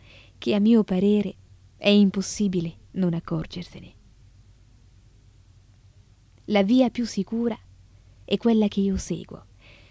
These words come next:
senza la quale non avrei pace, com'è per tutte noi donne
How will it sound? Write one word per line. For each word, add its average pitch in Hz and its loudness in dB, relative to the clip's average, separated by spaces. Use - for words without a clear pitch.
senza 254 0
la 233 2
quale 277 2
non 233 4
avrei 247 0
pace, 202 -6
com'è 214 2
per 180 0
tutte 208 0
noi 180 2
donne 202 2